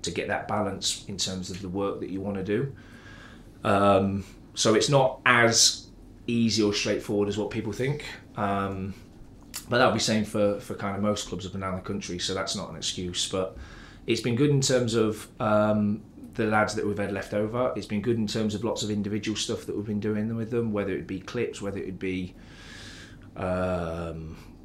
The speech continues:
games that are coming up, all those types of things. So it's been good from that perspective, but it's not as straightforward as, you know, people think you've had two weeks and you've had two weeks to work with the team to really iron out all the things that have happened previously. That's not the case because, uh,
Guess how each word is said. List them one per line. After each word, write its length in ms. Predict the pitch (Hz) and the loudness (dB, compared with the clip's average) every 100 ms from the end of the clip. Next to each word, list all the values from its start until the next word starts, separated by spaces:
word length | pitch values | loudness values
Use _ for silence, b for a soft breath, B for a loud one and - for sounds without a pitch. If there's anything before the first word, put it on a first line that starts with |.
| - - | -18 -2
games 360 | 110 104 98 | 2 2 2
that 100 | - | -2
are 60 | - | -6
coming 280 | - 98 101 | -6 -4 -4
up, 180 | 98 | -4
all 100 | 98 | -4
those 240 | 98 101 98 | -2 -2 -2
types 220 | 98 95 | -6 -6
of 60 | - | -6
things. 220 | 101 104 | -6 -2
So 80 | 98 | -4
it's 100 | 90 | -4
been 160 | 101 | -6
good 160 | 98 98 | -6 -6
from 140 | 98 | -6
that 160 | 95 - | -8 -8
perspective, 520 | - - - - 92 | -8 -6 -6 -6 -4
but 160 | 107 98 | -2 -2
it's 200 | - 127 | -2 0
not 240 | 110 - 101 | -2 0 0
as 220 | 101 101 | 2 4
straightforward 840 | - 107 101 - 98 95 92 92 | 2 2 -2 -2 -4 -2 -2 -2
as, 460 | 90 87 - - - - | -4 -2 -2 -4 -12 -12
you 60 | |
know, 100 | 92 | -10
people 240 | 90 92 90 | -6 -6 -6
think 140 | - | -6
you've 100 | 98 | -4
had 140 | 92 | -4
two 200 | - 98 | -2 -2
weeks 280 | 92 95 - | -2 -4 -6
and 60 | 95 | -6
you've 100 | 90 | -6
had 140 | 92 | -4
two 220 | - 95 | -2 -2
weeks 180 | 95 92 | -2 -6
to 80 | 101 | -6
work 240 | 92 90 95 | -4 -4 -6
with 100 | 82 | -8
the 40 | |
team 460 | - - 98 92 87 | -4 -2 -2 -2 -2
to 200 | - 90 | -2 -2
really 280 | 95 92 92 | -4 -2 -2
iron 260 | 92 90 | 0 -2
out 220 | 92 90 | -2 -4
all 160 | 95 92 | -4 -6
the 80 | 87 | -8
things 300 | 101 92 87 | -8 -6 -6
that 80 | 87 | -6
have 80 | |
happened 240 | 95 - 87 | -6 -8 -8
previously. 440 | 101 90 87 87 | -6 -4 -4 -4
That's 180 | 90 92 | -4 -6
not 100 | 82 | -10
the 60 | 85 | -12
case 300 | 104 95 - | -8 -8 -8
because, 480 | 85 92 87 - B B B B B | -10 -6 -6 -6 B B B B B
uh, 120 | 90 | -8